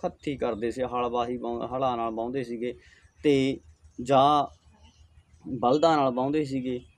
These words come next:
ਤੇ ਚਲੋ ਉਹਦਾ ਸਿਸਟਮ ਬਦਲ ਗਿਆ, ਆਪਾਂ ਕਹਿੰਦੇ ਵੀ ਸਮੇਂ ਦੇ ਹਿਸਾਬ ਨਾਲ ਜੋ, ਅਮ, ਵਿਗਿਆਨਕ ਯੁੱਗ ਆ ਗਿਆ ਉਹਨੇ ਬਦਲਣਾ ਸੀਗਾ, ਉਹ ਬਦਲ ਗਿਆ। ਪਰ ਜਿਹੜੇ ਹੁਣ ਅਸੀਂ ਸੋਹਲ ਹੁੰਦੇ ਜਾ ਰਹੇ ਹਾਂ, ਅਸੀਂ ਗਰਮੀ ਨਹੀਂ ਸਹਿ ਸਕਦੇ, ਸਰਦੀ ਨਹੀਂ ਜ਼ਿਆਦਾ ਸਹਿ ਸਕਦੇ,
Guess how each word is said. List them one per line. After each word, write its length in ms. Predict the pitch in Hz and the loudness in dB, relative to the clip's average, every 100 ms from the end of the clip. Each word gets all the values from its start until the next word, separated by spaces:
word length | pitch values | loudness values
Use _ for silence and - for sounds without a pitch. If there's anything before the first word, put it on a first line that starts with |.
| _ _ _ - | _ _ _ 0
ਤੇ 340 | 180 180 180 - - | 4 6 4 0 0
ਚਲੋ 180 | 214 214 | 4 8
ਉਹਦਾ 140 | 240 | 8
ਸਿਸਟਮ 400 | 214 196 - 190 | 6 0 -2 2
ਬਦਲ 260 | 165 160 160 | 4 4 4
ਗਿਆ, 100 | 160 | 2
ਆਪਾਂ 220 | 160 156 | 2 2
ਕਹਿੰਦੇ 200 | 151 165 | 2 -2
ਵੀ 100 | 175 | -2
ਸਮੇਂ 300 | 160 147 147 | -2 -2 0
ਦੇ 60 | |
ਹਿਸਾਬ 280 | 147 143 160 | 0 0 -2
ਨਾਲ 180 | 147 139 | 0 -4
ਜੋ, 280 | 123 139 135 | 0 4 4
ਅਮ, 600 | 123 - 131 127 127 120 | 2 -4 -2 -2 -2 -4
ਵਿਗਿਆਨਕ 540 | 120 135 135 131 131 | -2 0 0 -2 -4
ਯੁੱਗ 180 | 120 113 | -2 2
ਆ 140 | 123 | 2
ਗਿਆ 80 | 120 | 2
ਉਹਨੇ 140 | 135 151 | -2 -2
ਬਦਲਣਾ 440 | 123 110 110 98 | -2 0 -2 -4
ਸੀਗਾ, 240 | - 113 | -4 0
ਉਹ 60 | 147 | 0
ਬਦਲ 300 | 135 104 98 | 2 0 -2
ਗਿਆ। 200 | 92 92 _ _ _ - _ - | -4 -8 _ _ _ -20 _ 2
ਪਰ 260 | 160 151 107 _ _ _ _ _ | 4 4 -2 _ _ _ _ _
ਜਿਹੜੇ 280 | 117 156 214 | -2 0 4
ਹੁਣ 300 | 233 208 214 | 4 4 2
ਅਸੀਂ 160 | 190 214 | 0 -2
ਸੋਹਲ 320 | - 170 175 | 2 2 4
ਹੁੰਦੇ 340 | 170 160 165 | 2 2 2
ਜਾ 200 | 151 147 | 4 4
ਰਹੇ 260 | 143 135 139 | 2 0 -4
ਹਾਂ, 140 | 117 - _ - _ - _ - _ _ _ - | -4 -8 _ -20 _ -20 _ -20 _ _ _ 0
ਅਸੀਂ 480 | 175 202 208 208 - - _ _ _ _ - 147 | 0 2 0 0 -4 -12 _ _ _ _ -6 4
ਗਰਮੀ 460 | 156 165 180 185 | 6 6 4 2
ਨਹੀਂ 160 | 185 185 | 2 2
ਸਹਿ 240 | 175 160 175 | 2 2 4
ਸਕਦੇ, 420 | 180 165 165 165 | 4 4 4 2
ਸਰਦੀ 520 | 156 143 139 135 156 | 2 0 0 0 2
ਨਹੀਂ 160 | 156 139 | 2 4
ਜ਼ਿਆਦਾ 320 | 139 135 135 | 4 4 2
ਸਹਿ 200 | 131 139 | 0 -2
ਸਕਦੇ, 500 | 139 135 123 110 | 0 0 0 -4